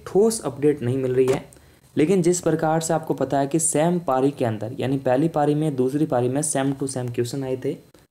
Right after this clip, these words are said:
तो बच्चों ने ऑब्जेक्शन लगाया। अब कुछ बच्चे हाई कोर्ट में चले गए और उसके बाद में नकल वाला भी मामला चल रहा है। तो करीब करीब तीन लाख बच्चों ने एग्ज़ाम दिया है। तो बच्चों के कारण हाई कोर्ट ने जो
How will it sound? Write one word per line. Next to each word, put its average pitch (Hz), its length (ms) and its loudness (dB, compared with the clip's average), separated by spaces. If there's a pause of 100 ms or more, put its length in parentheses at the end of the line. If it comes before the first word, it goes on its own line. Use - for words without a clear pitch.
(360)
तो 143 100 2
बच्चों 143 320 2
ने 156 240 0 (100)
ऑब्जेक्शन 131 460 0
लगाया। 127 260 0
अब 135 160 -4
कुछ 123 180 -2
बच्चे 120 260 0
हाई 113 200 0
कोर्ट 127 260 0
में 139 120 -2
चले 123 220 2
गए 127 200 0 (1120)
और 135 140 4
उसके 151 200 0
बाद 180 160 2
में 175 120 2
नकल 156 280 2
वाला 165 240 2
भी 160 100 0
मामला 151 340 -2
चल 143 220 0
रहा 139 120 0
है। 147 180 -2 (540)
तो 131 160 4
करीब 147 280 0
करीब 170 200 0
तीन 170 220 -2
लाख 165 180 -2
बच्चों 127 280 -4
ने 147 100 -4
एग्ज़ाम 120 340 -4
दिया 127 160 0
है। 151 160 -10 (880)
तो - 80 0
बच्चों 135 360 2
के 226 160 0
कारण 143 340 -2 (500)
हाई 131 180 0
कोर्ट 185 260 0
ने 185 100 0
जो 175 140 4